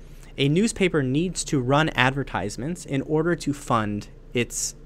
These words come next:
news gathering activities. So does the fact that the newspaper has advertisements in it mean that it is commercial speech? Or that it's quasi-commercial speech, and the courts have said no.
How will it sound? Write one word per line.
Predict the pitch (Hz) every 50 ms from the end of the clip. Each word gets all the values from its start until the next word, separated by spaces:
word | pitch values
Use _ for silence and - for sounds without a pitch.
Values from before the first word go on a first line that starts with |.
| - -
news | 131 127 127 127 120 -
gathering | - 113 107 104 110 104 104 101
activities. | 92 98 - - 110 101 95 - - - - - - - - - - - - - - -
So | - - 160 147
does | 135 143 131
the | 120 131
fact | 123 - - 151 196 226 -
that | - 151 143 -
the | 123
newspaper | 113 117 160 202 202 - - - 117 101 - 95 104
has | 107 - - - - 180 180 180 175 -
advertisements | - 139 147 147 147 139 - - 139 139 147 143 139 123 120 -
in | - 147 151 131
it | 95 87 - - - - - - - - - -
mean | 120 127 139 160 175 170
that | 160 147 143
it | 131 117 117
is | 113 107 107 - - - - - - - - - -
commercial | - - 143 117 110 113 - - - 143
speech? | - - - 165 214 240 - - - - - - - - - - -
Or | 131 131 127 127 123 120 117 -
that | 127 120
it's | 110 104 -
quasi-commercial | - - 123 113 117 123 135 135 - - 156 147 143 147 143 147
speech, | - - - 175 202 -
and | 143 135
the | 143
courts | - - 190 185
have | - 147 -
said | - 143 143
no. | 147 165 190 208 147 87 80 104